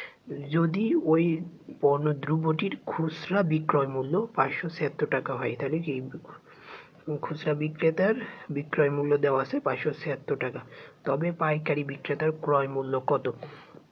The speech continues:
তাহলে এখান থেকে যেহেতু খুচরা বিক্রেতার কি বিক্রয় মূল্য দেওয়া আছে, এখান থেকে আমরা পাই-, খুচরা বিক্রেতার ক্রয় মূল্যটা নির্ণয় করতে পারবো।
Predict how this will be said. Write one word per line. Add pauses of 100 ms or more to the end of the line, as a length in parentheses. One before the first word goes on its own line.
(560)
তাহলে
এখান
থেকে
যেহেতু
খুচরা
বিক্রেতার (440)
কি (440)
বিক্রয়
মূল্য
দেওয়া
আছে,
এখান
থেকে
আমরা
পাই-,
খুচরা
বিক্রেতার
ক্রয়
মূল্যটা
নির্ণয়
করতে
পারবো।